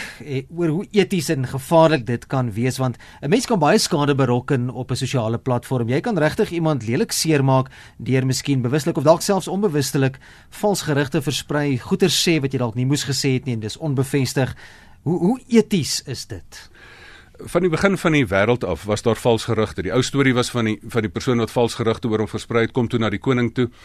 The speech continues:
Speaker 2: wat sy naam sleg gemaak het, toe vat hy die swaard en toe slat hy die kussing langs hom stikkend en al die vere waai oor die koninkryk en die, en die perso-, en die koning sê toe nou,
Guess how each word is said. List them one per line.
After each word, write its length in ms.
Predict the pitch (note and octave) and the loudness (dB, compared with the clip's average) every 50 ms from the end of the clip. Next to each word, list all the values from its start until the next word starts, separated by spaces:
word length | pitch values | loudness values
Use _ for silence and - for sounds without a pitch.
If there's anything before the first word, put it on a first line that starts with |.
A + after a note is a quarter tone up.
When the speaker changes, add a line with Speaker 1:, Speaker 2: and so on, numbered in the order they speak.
| - - | -12 -8
Speaker 2:
wat 120 | - G#2+ | -6 -2
sy 80 | - A#2+ | 0 0
naam 220 | G#2+ G2+ G2+ A#2 | 0 2 0 0
sleg 220 | A#2+ - B2+ A#2+ - | 0 0 0 0 0
gemaak 240 | - A#2 A#2 A#2 A2+ | 0 0 0 0 0
het, 100 | B2 A2+ | -2 -4
toe 80 | A2 G2+ | -4 -6
vat 220 | - - A#2+ - | -4 -4 -2 -2
hy 60 | B2 | 0
die 80 | A2+ A2 | -2 -2
swaard 440 | - - - B2 A#2 A#2 A#2+ - - - - - - - - - - - | -2 -2 0 2 2 2 2 0 -6 -16 -20 -20 -20 -20 -20 -20 -8 -2
en 240 | - A#2+ A#2 A2+ A2 | 0 2 2 2 0
toe 120 | - A#2 | -2 -2
slat 260 | - - C#3+ C#3 B2 | 0 0 0 0 2
hy 60 | - | 2
die 120 | A#2+ A2 - | 0 0 0
kussing 320 | - E3+ - - C#3+ B2 G#2+ | 0 0 2 2 0 0 2
langs 240 | G#2 B2+ F3+ F3+ | 2 2 2 0
hom 120 | - C3 A2+ | 0 -2 -2
stikkend 400 | - - A#2+ - A2 F#2 E2+ F#2+ | -2 -4 -4 -4 -4 -6 -6 -4
en 120 | - A2 | -4 -4
al 120 | A2+ B2+ C3 | 0 0 0
die 100 | B2+ A#2+ | 0 0
vere 300 | - D#3 D3 C#3 C3+ A#2+ | 0 2 2 2 2 2
waai 220 | G#2 G#2+ G#2+ A2+ A2+ | 2 2 2 2 2
oor 80 | G#2+ | 0
die 80 | G#2+ G#2 | -2 -2
koninkryk 500 | - B2+ A2+ A#2 A2 B2+ A#2 A2 G#2+ - | -4 -4 -4 -4 -2 -2 -2 -2 -2 -2
en 80 | A2 G#2 | -4 -4
die, 120 | G2+ G2 | -4 -4
en 120 | - A2 G#2+ | -4 -4 -4
die 80 | G#2+ F#2 | -4 -4
perso-, 260 | - A2 - - B2+ G#2 | -6 -6 -4 -4 -4 -4
en 60 | G#2 | -4
die 60 | G#2+ | -4
koning 260 | - - C3 B2 A#2+ | -2 -2 0 0 0
sê 160 | A#2 - A#2+ G#2+ | 0 -2 -2 -2
toe 120 | - A#2 | -2 -2
nou, 120 | G#2+ A2 | -2 -4